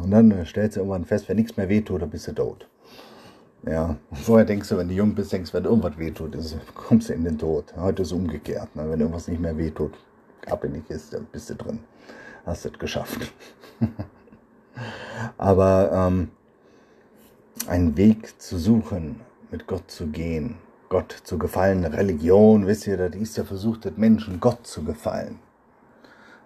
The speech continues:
Ja, und die Vereinigung und die Bildung einer einzigen Weltreligion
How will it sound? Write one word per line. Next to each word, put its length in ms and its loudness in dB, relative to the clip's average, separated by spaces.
Ja, 320 2
und 140 0
die 80 4
Vereinigung 720 4
und 80 -4
die 80 -6
Bildung 420 4
einer 340 2
einzigen 600 4
Weltreligion 1080 4